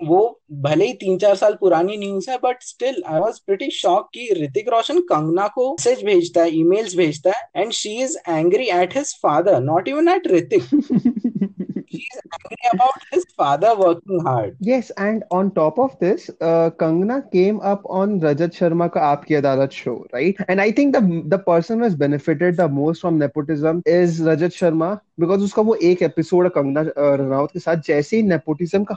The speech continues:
Speaker 2: हल्का सा हवा में आता है ना, वो इंडिया टीवी के एग्जीक्यूटिव अपना वो डीवीडी सर्च मारे, कहाँ गया वो क्लिप, कहाँ गया वो क्लिप, और फिर पता चलता है डेस्कटॉप पे ही है, क्योंकि भैंचोद उसको डेली यूज़ करना है, और वो कंगना रनौत वाला एपिसोड वापस चला देंगे।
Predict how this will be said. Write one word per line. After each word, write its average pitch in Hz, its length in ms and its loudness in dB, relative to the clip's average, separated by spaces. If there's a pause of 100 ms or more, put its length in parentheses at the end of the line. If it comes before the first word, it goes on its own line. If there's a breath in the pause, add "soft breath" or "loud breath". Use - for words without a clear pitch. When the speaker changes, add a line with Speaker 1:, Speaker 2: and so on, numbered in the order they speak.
Speaker 2:
हल्का 135 260 -2
सा 190 140 -8
हवा 147 240 0
में 180 120 0
आता 147 220 -2
है 131 80 -2
ना, 139 260 -6
वो 180 300 2
इंडिया 170 320 2
टीवी 190 280 0
के 196 80 0
एग्जीक्यूटिव 160 640 0
अपना 175 220 0
वो 170 80 4
डीवीडी 147 400 2
सर्च 151 340 0
मारे, 147 200 0
कहाँ 147 280 -2
गया 151 160 0
वो 160 100 2
क्लिप, 160 280 -4
कहाँ 139 240 0
गया 151 120 -4
वो 151 120 -2
क्लिप, 156 240 -12
और 147 100 -20
फिर 165 80 -10
पता 151 240 -8
चलता 156 260 -4
है 139 80 -6
डेस्कटॉप 165 420 -4
पे 160 60 -8
ही 160 60 0
है, 160 40 0
क्योंकि 147 200 -12
भैंचोद 139 320 -12
उसको 151 160 -8
डेली 147 280 0
यूज़ 165 240 0
करना 143 200 -4
है, 156 60 -10 (460)
और 151 80 2
वो 185 100 4
कंगना 180 400 2
रनौत 175 380 0
वाला 180 180 2
एपिसोड 160 320 0
वापस 160 240 0
चला 127 240 -2
देंगे। 104 220 -14